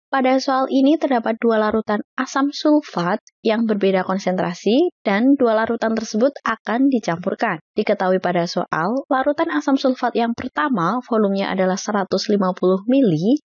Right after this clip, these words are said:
sedangkan konsentrasinya adalah nol koma dua molar, dan larutan asam sulfat yang kedua volumenya adalah seratus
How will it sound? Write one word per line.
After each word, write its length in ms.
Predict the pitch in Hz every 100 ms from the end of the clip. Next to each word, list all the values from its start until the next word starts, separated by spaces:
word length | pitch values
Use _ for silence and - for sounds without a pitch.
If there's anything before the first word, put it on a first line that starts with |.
| _
sedangkan 480 | - 226 208 202 196
konsentrasinya 800 | 196 208 202 208 208 220 226 247
adalah 320 | 226 196 196 196
nol 160 | 202 196
koma 240 | 190 185
dua 240 | 185 175
molar, 560 | 185 175 156 147 156 233 - _
dan 320 | - 185 185 302 311
larutan 480 | 233 233 226 294 330 -
asam 320 | 277 285 277
sulfat 320 | 269 262 247
yang 80 | 247
kedua 400 | 240 233 208 220
volumenya 560 | 285 226 214 196 185 190
adalah 240 | 185 196
seratus 480 | - 294 285 320